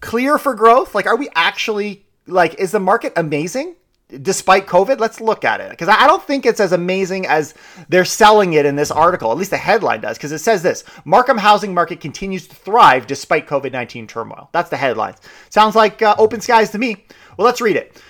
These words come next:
So they're talking about, obviously, stage three, initial effects of the pandemic have started to subside, residents back to work, economy is restarting, and in turn, the housing market is starting to pick up again. Following months of temporary setbacks due to covid, and then they jump into Markham, where they say it is gaining momentum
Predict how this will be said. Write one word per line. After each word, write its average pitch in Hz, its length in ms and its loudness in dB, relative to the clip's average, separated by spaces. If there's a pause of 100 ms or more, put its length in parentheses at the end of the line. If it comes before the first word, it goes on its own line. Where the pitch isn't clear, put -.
(120)
So 190 120 -2
they're 208 100 0
talking 262 260 4
about, 226 220 2
obviously, 208 360 2
stage - 340 -4
three, 233 320 -2
initial 190 280 2
effects 165 280 0
of 139 40 -8
the 127 80 -12
pandemic 143 400 -4
have 143 120 -8
started 131 220 -4
to - 40 -20
subside, 214 640 4
residents 139 340 -2
back 127 220 -2
to 120 80 -14
work, 226 320 4
economy 160 560 -4
is 120 100 -8
restarting, 220 600 0 (260)
and 143 160 -4
in 135 140 -6
turn, 247 580 2 (520)
the 135 80 -8
housing 202 360 2
market 202 240 2
is 165 60 -2
starting 156 220 0
to 151 80 -4
pick 147 160 -6
up 120 120 -6
again. 101 240 -12 (140)
Following 165 480 4
months 196 240 4
of 190 140 0
temporary 165 380 -2
setbacks 165 440 0
due 147 120 -6
to 120 60 -10
covid, 190 380 2
and 156 100 -4
then 185 120 -4
they 220 100 -4
jump 190 260 0
into 165 320 -6
Markham, 147 520 2 (340)
where 147 160 2
they 156 140 2
say 190 240 2
it 170 80 -2
is 147 120 -4
gaining 180 420 -4
momentum 170 540 -2